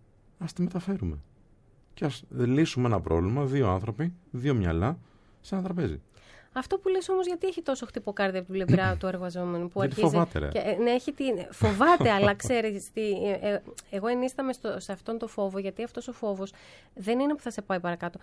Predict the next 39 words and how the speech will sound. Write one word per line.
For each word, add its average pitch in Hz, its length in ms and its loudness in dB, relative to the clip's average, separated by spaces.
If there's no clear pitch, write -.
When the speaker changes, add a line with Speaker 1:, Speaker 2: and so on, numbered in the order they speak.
Speaker 2:
Σε - 180 -6
τρώει 254 220 0
ζωντανό 220 460 0
και - 80 -12
στο 180 160 -8
τέλος 233 260 -4
της - 140 -14
ημέρας 214 340 0
είμαστε 233 300 -4
όλοι 196 120 -2
με 180 100 -4
ψυχοσωματικά, 175 720 -8
με 196 120 -4
πονοκεφάλους. 180 760 -2
Speaker 1:
Μμμ. - 480 -12
Speaker 2:
Ε, 208 160 0
θα 202 140 -4
χρειαστεί 202 400 -2
να 214 120 2
πιούμε, 208 520 0
ε, 190 260 0
δύο 214 260 0
και 208 140 -6
τρία, 202 500 0
ε, 185 200 -2
κρασιά 190 600 -4
ή 220 140 -2
θα 220 160 -6
πούμε 220 220 -2
ότι, 220 320 -4
εμ, 190 400 -2
θα 214 100 -6
κάνω 208 180 2
skip 226 120 -4
το - 80 -4
γυμναστήριο 190 640 0
ή 196 80 -2
θα 202 140 -8
φάω, 220 400 2